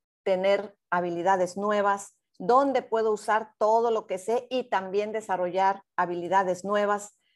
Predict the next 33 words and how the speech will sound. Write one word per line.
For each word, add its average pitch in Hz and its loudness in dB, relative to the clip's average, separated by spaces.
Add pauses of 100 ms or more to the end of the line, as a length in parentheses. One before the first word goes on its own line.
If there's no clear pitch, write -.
(260)
Porque 208 2
la 196 6
verdad, 214 0 (160)
cuando 208 2
nosotros 214 -4
estamos 262 -4
ya, 226 2 (100)
como 180 -2
menciona 202 -2
Camilo, 190 0
en 170 -2
una 202 -2
zona 208 -6
cómoda, 262 -2
sí 302 -14
estamos 294 -2
usando 220 0
a - 4
lo 202 2
mejor 208 0 (260)
algunos 214 0
conocimientos, 196 -4
tal 190 2
vez 190 0
no 165 -4
todos, 208 2 (520)
pero 196 0
cuando 208 0
vamos 370 -2
a 311 -6
cambiar 240 0
de 226 0
juego, 240 0